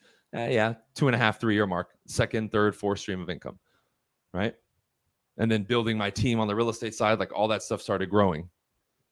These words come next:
How about now? Okay, I'm gonna be the social media guy. This whole situation in March twenty twenty, right? I can't even say it anymore 'cause I get fucking demonetized and all that, right? But you know exactly what I'm talking about. Where everything came to a halt.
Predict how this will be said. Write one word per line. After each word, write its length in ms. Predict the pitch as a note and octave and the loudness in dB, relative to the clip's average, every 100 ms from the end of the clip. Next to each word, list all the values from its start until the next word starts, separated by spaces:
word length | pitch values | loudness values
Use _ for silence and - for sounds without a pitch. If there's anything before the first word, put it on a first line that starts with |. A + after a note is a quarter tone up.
| _ _ _ _ _ _ _ _ _ _ | _ _ _ _ _ _ _ _ _ _
How 100 | D3 | 8
about 180 | F3+ E3 | 8 8
now? 360 | G#3+ G#3 E2 _ _ _ _ _ _ _ _ _ | 4 2 -4 _ _ _ _ _ _ _ _ _
Okay, 260 | C3+ E3 D3+ | 0 2 2
I'm 160 | C#3+ | 2
gonna 300 | D#3 C#3+ C3+ | 2 2 0
be 120 | A#2+ C#3 | 0 0
the 140 | B2+ | 0
social 300 | - C3 C3+ | 0 0 0
media 240 | B2 A2 | 2 2
guy. 280 | F#2 F2 D#2 - _ _ _ _ _ _ _ _ - _ _ _ _ C3+ | 2 0 0 -10 _ _ _ _ _ _ _ _ -20 _ _ _ _ -4
This 120 | C3 | 4
whole 140 | E3+ | 4
situation 600 | E3+ F3 D#3+ D#3+ - A#2+ | 6 2 6 6 4 0
in 60 | G#2+ | 2
March 280 | A#2+ A#2+ - | 2 2 0
twenty 180 | B2 | 0
twenty, 240 | A2 A2+ F2+ | 0 -2 0
right? 100 | F#2 | -2
I 60 | |
can't 160 | G2 A#2+ | 0 0
even 140 | A2+ | 0
say 180 | - A2+ | 2 2
it 80 | G#2+ | 4
anymore 320 | F#2 F#2 F#2+ | 0 -2 -4
'cause 160 | F#2+ F#2+ | -2 -4
I 60 | |
get 180 | F#2 E2+ | -2 -4
fucking 400 | - G2 F2 E2+ | -2 -4 -4 -6
demonetized 680 | E2+ F#2 G2 F#2 F#2+ E2 E2+ | -2 0 0 0 -2 -2 -4
and 80 | D2+ | -8
all 140 | E2 | -4
that, 220 | E2 G2+ | -4 -4
right? 240 | F2+ F#2+ F2 | -2 -4 -2
But 80 | F#2+ | 0
you 100 | G#2+ | 2
know 120 | G#2+ | 2
exactly 340 | G2+ G#2 - | 4 4 4
what 100 | G#2+ | 0
I'm 100 | G2+ | 0
talking 280 | D3+ A#2+ E2+ | 0 0 -2
about. 240 | C2+ C2+ - _ _ _ _ _ _ _ _ _ _ _ _ _ _ _ _ _ | -4 -6 -8 _ _ _ _ _ _ _ _ _ _ _ _ _ _ _ _ _
Where 120 | G#2+ | 2
everything 360 | B2+ D3 D3 C3+ | 4 4 4 4
came 200 | C#3 C3+ | 2 4
to 140 | B2 | 4
a 40 | A#2 | 6
halt. 400 | G#2 E2 - | 6 2 -8